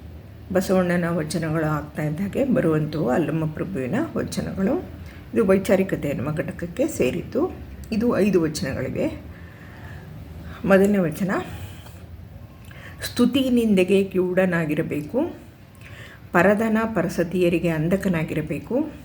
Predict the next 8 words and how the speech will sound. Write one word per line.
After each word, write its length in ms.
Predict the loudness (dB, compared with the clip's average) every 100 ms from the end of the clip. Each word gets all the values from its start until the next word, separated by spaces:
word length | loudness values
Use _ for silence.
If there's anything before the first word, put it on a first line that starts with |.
| -18 -18 -18 -18 -18 -16 -16 2
ವಾಕಿನಿಂ 720 | 4 4 4 4 4 4 4
ಪರಬ್ರಹ್ಮವ 720 | 4 2 2 4 4 4 4
ನುಡಿವ 400 | 4 4 2 2
ಕುತರ್ಕಿಗಳ 680 | 0 -2 0 -2 0 0 4
ಎಡೆಯಲ್ಲಿ 560 | 4 4 4 4 4 2
ಮಾಗಿಯ 540 | 0 0 0 4 4
ಕೋಗಿಲೆಯಂತೆ 840 | 2 2 2 2 2 2 2 0 0
ಮೂಗನಾಗಿರಬೇಕು, 1400 | 0 2 2 2 2 0 -2 -4 -6 -4 -2 -2 -4